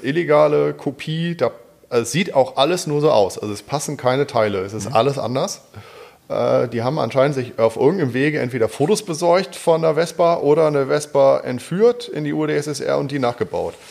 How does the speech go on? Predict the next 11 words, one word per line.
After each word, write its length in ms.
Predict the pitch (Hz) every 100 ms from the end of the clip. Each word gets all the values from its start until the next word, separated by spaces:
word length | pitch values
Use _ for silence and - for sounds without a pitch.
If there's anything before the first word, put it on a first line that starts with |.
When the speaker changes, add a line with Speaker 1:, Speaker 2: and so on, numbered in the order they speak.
| -
Speaker 2:
<laughs> 320 | 110 120 98
Speaker 1:
Es 180 | 92 92
soll 280 | 117 170 214
was 200 | 165 -
Ähnliches 360 | 151 202 190 160
auch 140 | 147
mit 140 | 143 131
der 120 | 113
Ape 300 | 135 196 123
geben 340 | 87 98 92 92
übrigens. 460 | 95 92 90 92